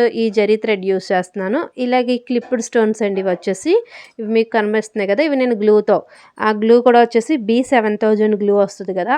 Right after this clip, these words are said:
అది దాంతో నేనైతే, ఆ,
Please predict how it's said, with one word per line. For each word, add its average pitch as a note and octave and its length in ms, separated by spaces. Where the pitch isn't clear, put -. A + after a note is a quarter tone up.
అది F#3 180
దాంతో A3 400
నేనైతే, G#3 540
ఆ, G#3+ 120